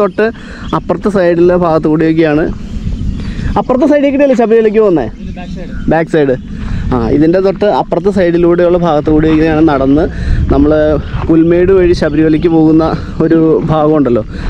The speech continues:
Speaker 1: അതെല്ലാം ഈ മലകളുടെയൊക്കെ തൊട്ടപ്പുറത്താണ്. അപ്പോൾ അപ്പുറത്തൊക്കെ നല്ല അടിപൊളി പുൽമേടുകളാണ് കേട്ടോ. നല്ല രസമുണ്ട് ഇവിടെ നിന്ന് തന്നെ നോക്കുമ്പോൾ, ആ, കാണാനായിട്ട്. ഇപ്പോൾ സൂര്യപ്രകാശത്തിൻ്റെ ഷെയ്ഡാണ് ഇവിടെ നിന്ന് ഇങ്ങനെ എടുക്കുമ്പോൾ കൃത്യമായിട്ട് കിട്ടുന്നതെന്ന് അറിയില്ല. ഇവിടെ നിന്ന് ഇങ്ങനെ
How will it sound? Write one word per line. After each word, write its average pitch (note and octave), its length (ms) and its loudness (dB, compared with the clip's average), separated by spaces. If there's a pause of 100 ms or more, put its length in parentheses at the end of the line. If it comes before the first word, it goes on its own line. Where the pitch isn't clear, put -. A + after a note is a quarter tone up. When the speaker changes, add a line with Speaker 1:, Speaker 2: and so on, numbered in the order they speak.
(140)
Speaker 1:
അതെല്ലാം D3+ 320 2 (380)
ഈ - 20 4 (140)
മലകളുടെയൊക്കെ D#3 640 0
തൊട്ടപ്പുറത്താണ്. C#3 760 -2 (340)
അപ്പോൾ C#3+ 180 -2 (120)
അപ്പുറത്തൊക്കെ D#3+ 540 0
നല്ല D#3 200 2 (100)
അടിപൊളി E3 440 0
പുൽമേടുകളാണ് D3 640 2
കേട്ടോ. B2+ 200 0
നല്ല D3 240 2
രസമുണ്ട് D#3+ 260 0
ഇവിടെ C3+ 140 0
നിന്ന് D#3+ 120 0
തന്നെ D#3+ 180 2
നോക്കുമ്പോൾ, C#3+ 400 0 (640)
ആ, - 20 2 (440)
കാണാനായിട്ട്. C3 560 0 (460)
ഇപ്പോൾ D3+ 200 -2 (1080)
സൂര്യപ്രകാശത്തിൻ്റെ D#3 840 0
ഷെയ്ഡാണ് D#3+ 420 2
ഇവിടെ D#3 220 0
നിന്ന് E3 220 4
ഇങ്ങനെ E3 160 2
എടുക്കുമ്പോൾ D3+ 340 0
കൃത്യമായിട്ട് D#3 520 -2
കിട്ടുന്നതെന്ന് C#3+ 520 0
അറിയില്ല. C3+ 240 2 (300)
ഇവിടെ - 140 2
നിന്ന് D#3+ 180 2
ഇങ്ങനെ E3+ 160 2